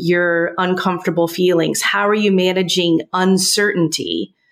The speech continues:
Then you realize, like, well, some people respond by that, by wanting everything a certain way.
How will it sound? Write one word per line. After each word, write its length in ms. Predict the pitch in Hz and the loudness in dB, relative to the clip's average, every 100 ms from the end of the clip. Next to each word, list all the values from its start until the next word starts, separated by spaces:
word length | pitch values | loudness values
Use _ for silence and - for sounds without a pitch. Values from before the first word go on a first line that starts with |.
| _ _ - - _ _ - | _ _ -20 -20 _ _ -6
Then 280 | 156 226 | 0 2
you 160 | 226 214 | 2 4
realize, 580 | 196 190 185 175 165 - | 2 2 2 0 -2 -2
like, 140 | 156 | -2
well, 80 | 143 | -2
some 240 | - 190 247 | -2 0 0
people 300 | 233 185 175 | 0 0 0
respond 460 | 160 - 202 233 | -2 -2 -2 0
by 120 | 160 151 | 0 -2
that, 220 | 143 - | -2 -2
by 140 | 151 | -2
wanting 460 | 156 170 - 175 - | 0 -2 0 -2 -2
everything 580 | 170 143 160 151 170 156 | -6 -4 -6 -4 -2 -2
a 80 | 151 | -2
certain 520 | - 175 147 165 151 | -2 -2 0 0 0
way. 400 | 180 151 135 | 0 0 0